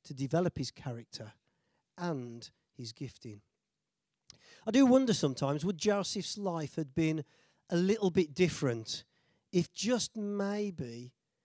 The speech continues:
his character lived up to his gifting? If maybe instead of being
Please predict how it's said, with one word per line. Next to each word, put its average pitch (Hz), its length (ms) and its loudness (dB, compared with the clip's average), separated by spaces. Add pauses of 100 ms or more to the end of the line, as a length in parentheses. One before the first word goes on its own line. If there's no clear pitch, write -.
(140)
his 139 200 -6
character 147 840 -6 (340)
lived 127 220 -8
up 135 100 -6
to - 100 -6
his 123 120 -2
gifting? 143 280 -4
If 170 120 -4
maybe 214 360 4
instead 233 280 2
of 220 60 0
being 220 260 2